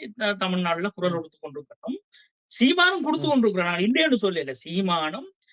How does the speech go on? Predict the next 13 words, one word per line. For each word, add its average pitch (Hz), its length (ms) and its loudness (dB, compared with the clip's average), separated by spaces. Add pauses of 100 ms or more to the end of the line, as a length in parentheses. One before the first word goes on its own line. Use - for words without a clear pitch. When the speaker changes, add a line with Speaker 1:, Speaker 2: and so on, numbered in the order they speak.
(300)
Speaker 1:
குரல் 240 220 4
கொடுத்து 220 280 -4
Speaker 2:
ம். - 20 -6
Speaker 1:
கொண்டிருக்கிறார். 170 680 -8 (100)
ஆனால் 170 440 -2 (360)
இந்த, 185 80 2 (120)
இந்த 165 160 0 (280)
பெரியார், 240 680 2 (160)
திராவிடம், 220 680 2
திருடர்கள் 214 480 0
என்று 185 220 -4
சொல்றது 180 420 -8
எங்களை 269 380 4